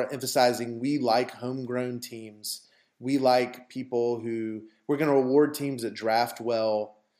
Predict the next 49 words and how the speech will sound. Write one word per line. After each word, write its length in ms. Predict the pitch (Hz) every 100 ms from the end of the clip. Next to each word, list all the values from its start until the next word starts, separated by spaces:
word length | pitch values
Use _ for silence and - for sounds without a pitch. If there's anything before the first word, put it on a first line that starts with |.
| _ -
that 140 | 113
keep, 320 | - 139 - -
to 80 |
keep 300 | 123 - 135
their 160 | 147 131 123
players, 760 | 120 113 110 110 110 - - _ _ _
um, 200 | 127 120
to 100 | -
make 220 | 120 120 123
that 260 | 120 107
easy. 480 | 120 117 110 101 101 _ _
And 100 | 131
I 80 | 131
think 160 | 131 123
that's 200 | 117 -
great 300 | 135 156 160
for 100 | 156
the 120 | 156
Grizzlies 520 | 233 143 127 123 123
because 320 | - 113 120
what 200 | 123 135
we've 160 | 131 127
shown 440 | - 220 143 127
is 140 | 117 -
that 180 | 117 120
we 140 | 143
are 120 | 120
very 320 | 113 135 143
good 160 | 131 131
at 160 | 104 -
that. 200 | - -
We 120 | 131 139
are 100 | 123
very 260 | 139 135
good. 560 | 117 127 131 156 175 196 _ _ _ _
Uh, 500 | 123 117 107 98 87 - -
you 100 | 147
know, 80 | 135
I 80 | 127
think 240 | 160 147
the 80 | 135
one 220 | 127 139
thing 180 | 139 131
that's 180 | 127 -
out 380 | 113 139 185 135
is 140 | 117
if 160 | 120 131
we 100 | 123
can, 320 | 123 113